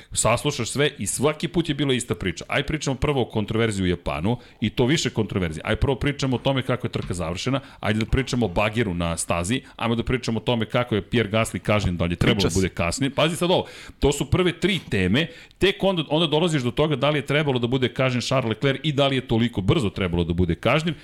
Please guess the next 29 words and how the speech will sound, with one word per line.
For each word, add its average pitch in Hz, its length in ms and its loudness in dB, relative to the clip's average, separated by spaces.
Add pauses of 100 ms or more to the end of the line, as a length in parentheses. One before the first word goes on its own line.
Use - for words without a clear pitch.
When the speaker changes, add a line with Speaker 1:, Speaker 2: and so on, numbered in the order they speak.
(160)
Speaker 1:
I 110 40 -2
onda 135 140 0
peta 190 360 -2
tema 165 280 -2
postane 139 420 0
čovjek 160 320 2
koji 135 160 0
je 147 40 4
upravo 151 320 2
ušao 139 200 0
u 135 40 4
istoriju 135 340 0
kao 123 180 0
višestruki 120 520 -2
šampion 110 360 0
sveta, 107 420 0 (220)
koji 110 120 0
ima 127 60 2
trideset 135 440 0
i 117 60 0
dve 123 160 2
pobjede, 123 360 0
čini 107 160 -2
mi 107 60 0
se - 120 -8
izjednačen 104 360 0
sa 98 120 -4
Fernandom 101 440 0
Alonsom, 90 440 0